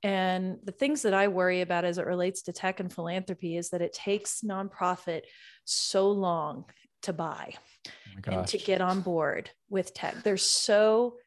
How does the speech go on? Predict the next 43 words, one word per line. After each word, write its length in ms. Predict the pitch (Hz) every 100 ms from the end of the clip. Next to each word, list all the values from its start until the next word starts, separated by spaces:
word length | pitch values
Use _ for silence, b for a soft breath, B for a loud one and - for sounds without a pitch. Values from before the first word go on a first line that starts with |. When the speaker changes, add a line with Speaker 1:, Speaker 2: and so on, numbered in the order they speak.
| -
Speaker 1:
afraid 440 | 196 - 190 185
of 100 | 175
tech. 280 | - 175 -
And 100 | 196
I 80 | 220
will 120 | 269
say 200 | 262 240
I 180 | - 208
was 260 | 254 226 180
one 260 | 175 196
of 140 | 240 180
them, 220 | 160 165
because 360 | 202 220 202 202
I 120 | 196
really 380 | 196 233 262 262
think, 360 | 233 214 214 b b b b
you 100 | 214
know, 120 | 196 180
when 160 | 190
I 140 | 190 254
was 220 | 247 226
growing 340 | 185 180 175
up 140 | 165 180
in 80 |
the 80 | 175
sector 600 | 160 170 165 - 160 180
in, 300 | 175 175 170
like, 160 | 165 175
the 80 | 170
two 200 | - 214
thousands, 880 | 196 196 208 214 156 156 202 214 - b b b _
um, 580 | 185 185 170 160 139 208 -
and 560 | 202 185 185 185 -
twenty 280 | - 240 233
tens, 640 | 233 277 254 202 202 240
you 80 | 240
know, 100 | 208
it's 160 | 190 -
been 220 | 226 220
a 40 |
hard 280 | 202 226 220
twenty 240 | - 240 233
years. 360 | 233 262 226